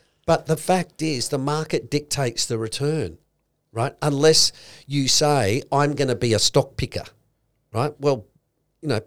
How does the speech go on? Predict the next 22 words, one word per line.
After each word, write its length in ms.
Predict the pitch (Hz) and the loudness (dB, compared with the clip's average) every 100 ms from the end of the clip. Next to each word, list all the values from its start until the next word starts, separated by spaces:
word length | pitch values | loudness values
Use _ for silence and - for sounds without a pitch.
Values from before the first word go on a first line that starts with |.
| _ | _
best 240 | - 156 143 | 0 2 2
of 60 | |
luck 180 | 131 - | 0 0
with 140 | 120 104 | -2 0
how 140 | 117 | 0
that 260 | 101 175 - | 0 -2 -2
turns 320 | 127 95 92 | -2 0 0
out 180 | 101 131 | 0 0
if 140 | 135 | -4
you 80 | 120 | -6
can 140 | 127 | -6
do 180 | 110 123 | -2 0
that 180 | 123 170 | 0 0
three 240 | - 113 | -2 0
hundred 240 | 101 90 87 | 0 -4 -6
times 320 | 110 98 90 | -4 -4 -4
in 80 | 98 | -6
the 80 | 90 | -8
course 320 | 107 92 - | -8 -6 -6
of 60 | |
your 80 | 92 | -4
life. 320 | 101 139 143 | -4 -4 -6